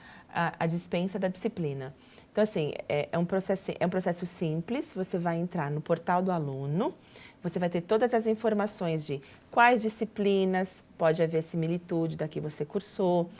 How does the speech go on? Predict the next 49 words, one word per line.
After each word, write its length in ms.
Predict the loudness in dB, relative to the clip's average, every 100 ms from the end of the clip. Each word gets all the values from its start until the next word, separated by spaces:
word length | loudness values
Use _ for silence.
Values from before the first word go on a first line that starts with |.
| -20 -20 -6
é, 260 | 2 4 2
qual 200 | 4 6
é 100 | 6
o 40 |
prazo 300 | 6 4 4
de 60 | 2
validade 580 | 2 2 2 0 0 2
dela, 480 | 4 4 4 2
prazo 220 | 0 -4 -2
de 60 |
validade 380 | -4 -2 -4 -4 -4
sempre 260 | -4 -2
é 40 | -2
dez 320 | 0 -2 -2
anos, 500 | -2 -2 -4 -6 -12 -20 -20 -4
é, 160 | -2 0
qual 220 | 4 4
é 40 |
o 40 | 6
momento 540 | 4 4 2 0 -2
que 100 | -4
você 220 | -4 0
vai 160 | 0 0
solicitar, 800 | -2 -6 -8 -10 -2 0 0 -2
como 180 | -2 -2
que 120 | -6
funciona 840 | -4 -4 -4 -4 -2 0 2 0 -2 -10 -10 -4
esse 200 | -4 -2
processo, 640 | -4 -2 2 2 2 -6
qual 220 | -4 0
é 100 | 2
a 20 | 2
documentação. 760 | 0 0 -2 -2 -4 -4 -6 -10 -20 -6
Mas 120 | -4 -2
a 40 |
gente 100 | -2
vai 80 | -2
fazer 180 | 0 0
um 80 |
momento 380 | 2 2 0 0
ao 80 | 0
vivo 300 | 2 0 -2
só 180 | -2 -2
pra 180 | 0 -2
isso. 200 | -4 -6
Então, 100 | -6
assim, 200 | -4 -8 -8 -20 -6 4
é 120 | 4
possível... 920 | 4 -6 -6 0 2 2 0 -2